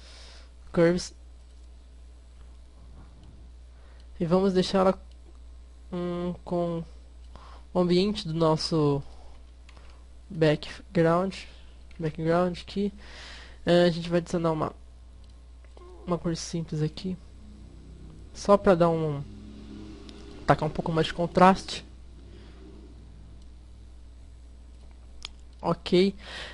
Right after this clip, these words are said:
Vamos em Effects, Blur Sharpen,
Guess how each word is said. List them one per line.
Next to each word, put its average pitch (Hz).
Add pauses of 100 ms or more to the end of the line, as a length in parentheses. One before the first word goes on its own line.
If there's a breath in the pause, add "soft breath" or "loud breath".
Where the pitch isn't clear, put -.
(140)
Vamos 202
em 185
Effects, - (360)
Blur 180
Sharpen, 170